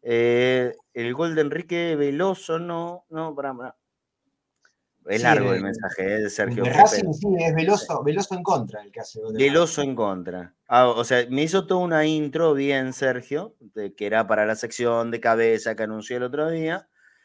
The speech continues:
Speaker 1: Si sigue en pie, te sumaría el gol de Enrique Veloso. Bueno, bien, excelente. Acá lo, lo tengo con relatos de Víctor Hugo. Yo no sé si le pa-, me, yo creo que les pasé.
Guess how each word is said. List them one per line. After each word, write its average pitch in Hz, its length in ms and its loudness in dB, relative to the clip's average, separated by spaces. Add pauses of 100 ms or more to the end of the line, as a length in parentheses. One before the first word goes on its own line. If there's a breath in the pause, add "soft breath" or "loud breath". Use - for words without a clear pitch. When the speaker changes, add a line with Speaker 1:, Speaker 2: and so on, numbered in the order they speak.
(100)
Speaker 1:
Si - 160 -10
sigue 170 240 0
en 180 80 0
pie, 190 200 4
te 190 120 4
sumaría 151 400 2
el 156 80 2
gol 165 220 2
de 160 60 4
Enrique 156 360 2
Veloso. 131 540 2
Bueno, 131 420 0
bien, 131 420 -2
excelente. 139 760 -2 (200 soft breath)
Acá 143 260 4
lo, 226 220 6
lo 156 200 2
tengo 196 240 -2
con 156 120 0
relatos 165 400 4
de 151 80 6
Víctor 151 360 2
Hugo. 143 180 0
Yo 180 140 -6
no 269 80 -4
sé 226 140 -4
si 190 100 -6
le 160 100 -2
pa-, 147 160 -4
me, 165 260 -8
yo - 220 -12
creo 233 220 0
que 208 80 -6
les 143 100 -2
pasé. 147 400 -6